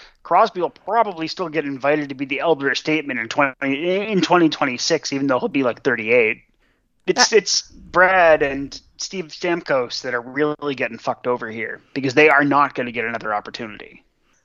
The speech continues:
Speaker 2: Um, yeah, that absolutely sucks. Um, like I said, we can go into this greater at another time. I think that we just need to touch, uh, on that just a little bit. Very, very sucky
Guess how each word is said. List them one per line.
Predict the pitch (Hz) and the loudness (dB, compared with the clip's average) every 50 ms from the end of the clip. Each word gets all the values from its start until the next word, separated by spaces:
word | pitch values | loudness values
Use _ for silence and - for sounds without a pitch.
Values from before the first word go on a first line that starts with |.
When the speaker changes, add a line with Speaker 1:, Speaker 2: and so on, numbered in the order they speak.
| _ - | _ -6
Speaker 2:
Um, | 185 180 185 180 175 - _ | -4 -2 -2 -4 -6 -8 _
yeah, | - 285 247 175 151 _ _ | -4 -2 -2 -4 -6 _ _
that | - 226 - | -6 -6 -4
absolutely | - 214 214 214 - 220 196 196 | -2 -4 -6 -6 -8 -8 -8 -8
sucks. | 196 - 226 170 - _ - - - _ _ _ _ | -8 -6 -6 -6 -8 _ -14 -16 -16 _ _ _ _
Um, | 175 170 165 165 156 - - | -8 -8 -8 -8 -10 -6 -6
like | 208 202 214 | -4 -2 -2
I | 208 | -4
said, | - 185 160 170 | -4 -4 -6 -6
we | 220 240 | -8 -6
can | - 254 214 180 | -6 -6 -2 2
go | 208 190 175 175 | 4 4 4 2
into | 175 170 - - | 0 -6 -8 -8
this | 160 165 160 151 - - | -6 -6 -6 -6 -8 -12
greater | _ - 180 170 151 143 143 139 123 123 147 _ _ _ _ _ _ _ | _ -6 -4 -4 -4 -4 -6 -8 -10 -10 -16 _ _ _ _ _ _ _
at | - - 156 | -10 -10 -10
another | 151 151 147 139 139 139 | -8 -10 -10 -10 -10 -12
time. | - - 135 127 107 127 | -12 -14 -14 -14 -14 -14
I | 139 139 | -16 -14
think | _ 180 165 _ | _ -14 -14 _
that | - 156 - | -12 -12 -12
we | - 135 | -14 -16
just | - 151 151 _ | -16 -16 -16 _
need | 175 160 143 - _ | -16 -16 -16 -20 _
to | - 139 135 139 _ _ _ - | -14 -14 -14 -14 _ _ _ -16
touch, | - 202 180 170 - - - - _ _ _ _ _ _ _ _ _ _ _ _ _ _ | -12 -12 -12 -10 -12 -16 -16 -16 _ _ _ _ _ _ _ _ _ _ _ _ _ _
uh, | 170 160 143 135 139 147 - _ | -12 -12 -12 -12 -16 -18 -8 _
on | 185 175 160 | -4 -4 -2
that | 156 143 143 - _ _ | -4 -4 -6 -6 _ _
just | - - 247 240 226 220 - - - | -6 0 4 4 4 4 2 -2 -4
a | 170 | -4
little | 151 143 131 - 87 - | -4 -4 -8 -8 -10 -10
bit. | - - - - _ _ _ _ _ _ _ _ | -10 -12 -12 -12 _ _ _ _ _ _ _ _
Very, | - 180 190 202 202 | -2 -2 0 0 0
very | 175 190 190 | 0 -2 -4
sucky | 190 - - - 156 160 - 104 - 180 | -4 -4 -4 -6 -6 -6 -8 -16 -18 -18